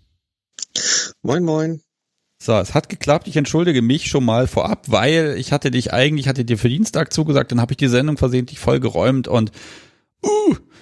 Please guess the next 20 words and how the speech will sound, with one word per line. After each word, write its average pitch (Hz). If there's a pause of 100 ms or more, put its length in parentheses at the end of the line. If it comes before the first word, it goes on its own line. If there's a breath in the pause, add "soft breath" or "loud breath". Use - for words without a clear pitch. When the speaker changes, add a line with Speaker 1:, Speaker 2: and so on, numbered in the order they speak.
(300 loud breath)
Speaker 2:
das -
tat 131
mir 143
total 131
leid, 123
aber 113
jetzt 117
haben 117
wir 104
es 101
ja 107
geschafft. 98
Super. - (1120)
Speaker 1:
Ja, 98
kein 120
Problem, 107
man 101
ist 95
ja 110
flexibel. 98